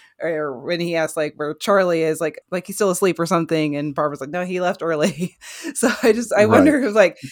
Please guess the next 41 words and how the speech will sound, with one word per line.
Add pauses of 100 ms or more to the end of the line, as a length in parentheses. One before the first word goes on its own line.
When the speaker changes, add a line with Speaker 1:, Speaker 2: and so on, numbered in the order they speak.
(100)
Speaker 1:
if
that's
just,
like,
a
character
thing,
like,
they
don't
really
know
what's
going
on,
or
Susan
doesn't
really
know
what's
going
on,
<laughs>
or (180)
there's
just
something
to
establish
the
kind
of
relationship
that
they
have. (160)
Barbara
kinda
seems
like